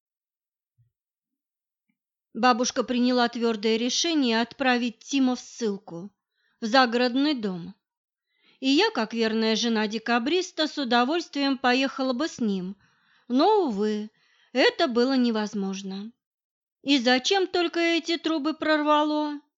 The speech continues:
Несколько дней не катастрофа. Но именно сейчас я не хотела расставаться.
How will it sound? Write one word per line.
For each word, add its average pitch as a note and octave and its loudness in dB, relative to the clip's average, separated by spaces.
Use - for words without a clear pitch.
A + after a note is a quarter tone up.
Несколько C#4 2
дней D4+ 2
не C#4+ 4
катастрофа. G#3+ -4
Но B3 4
именно C4+ 6
сейчас D4+ 0
я C4+ 2
не B3+ 2
хотела C#4 -2
расставаться. G#3+ -6